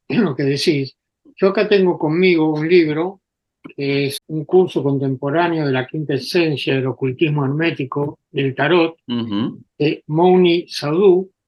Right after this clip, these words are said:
Speaker 1: y él, cuando habla de iniciación, él dice, "La verdadera iniciación es influir directamente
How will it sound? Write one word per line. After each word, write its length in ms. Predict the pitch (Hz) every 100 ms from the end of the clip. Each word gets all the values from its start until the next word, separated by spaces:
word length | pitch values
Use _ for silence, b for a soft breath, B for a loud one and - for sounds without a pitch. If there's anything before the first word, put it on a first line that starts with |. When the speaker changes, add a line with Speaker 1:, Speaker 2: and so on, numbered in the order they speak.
| _ _ _ _ -
Speaker 1:
y 160 | 190
él, 280 | 208 196 202
cuando 300 | 165 135 156
habla 220 | 175 165
de 80 | 156
iniciación, 960 | 147 139 156 131 220 226 156 147 175 - _ _ _ _ _ _ _ -
él 220 | 196 202
dice, 520 | 220 190 - 190 190 175
"La 140 | 165
verdadera 520 | 165 160 165 190 226
iniciación 760 | 202 165 - 151 - 190 196 202
es 200 | 147 -
influir 600 | 143 123 151 170 202 190
directamente 1040 | 156 165 170 156 151 175 185 - 180 220